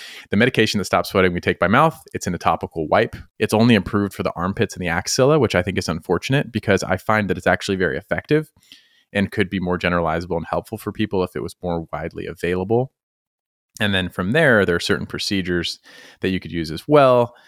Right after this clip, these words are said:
Um, iontophoresis, I know something Doctor Shaw's talked about before, where you basically put your hands in a solution of electrolytes and zap yourself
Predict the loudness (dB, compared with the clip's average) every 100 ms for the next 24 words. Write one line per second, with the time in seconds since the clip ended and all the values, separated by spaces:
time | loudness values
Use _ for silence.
0 | _ _ -8 -8 -2 2 2 0 -2 0
1 | 0 0 0 0 0 -2 -4 -2 -2 -2
2 | 0 2 2 0 -2 0 -2 -2 0 2
3 | 2 2 0 -2 -2 -6 -6 -4 -2 -2
4 | -4 -6 -2 -2 -2 -4 -2 -2 -2 -2
5 | -2 -2 -8 -2 -2 0 -4 -2 -2 -2